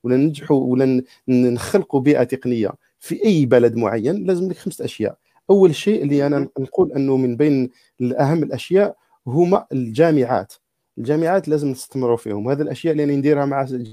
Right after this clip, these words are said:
Speaker 1: جامعه سكيكدا مثلًا، لانه انا، انا انسان اللي نامن انه الجامعه هي اللي تخرج الطلبه. هذه الطلبه هو اللي كما نسميوه احنا في القطار البخاري مثلًا الفحم تاع القطار البخاري.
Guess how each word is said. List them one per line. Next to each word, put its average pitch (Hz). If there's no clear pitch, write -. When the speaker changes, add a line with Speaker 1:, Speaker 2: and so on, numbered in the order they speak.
Speaker 1:
جامعه 135
سكيكدا 160
مثلًا، 156
لانه 139
انا، 143
انا 139
انسان 151
اللي 131
نامن 156
انه 135
الجامعه 143
هي 139
اللي 127
تخرج -
الطلبه. 113
هذه 135
الطلبه 170
هو 151
اللي 135
كما 151
نسميوه 147
احنا 143
في -
القطار 135
البخاري 127
مثلًا 156
الفحم 131
تاع 127
القطار 131
البخاري. 117